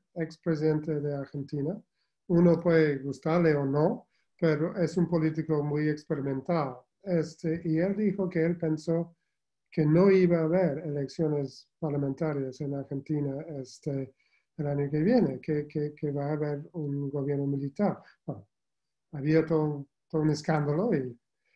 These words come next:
pero me llamó la atención. O sea, uno se pregunta, dado estas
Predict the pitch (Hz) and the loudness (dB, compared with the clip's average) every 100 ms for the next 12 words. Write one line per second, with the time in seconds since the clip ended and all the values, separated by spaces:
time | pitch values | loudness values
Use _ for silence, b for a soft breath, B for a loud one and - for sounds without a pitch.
0 | _ _ 170 156 160 - _ - 160 156 | _ _ 2 2 2 -2 _ -4 2 4
1 | 160 175 165 165 175 175 214 160 175 160 | 6 4 2 2 0 2 0 0 0 2
2 | 185 180 - - _ _ _ _ - 208 | 4 4 0 -16 _ _ _ _ 0 8
3 | 208 233 214 185 185 190 214 196 156 175 | 8 8 4 4 6 6 4 2 2 4
4 | 202 208 196 190 - 185 - | 4 6 4 2 -2 -6 -6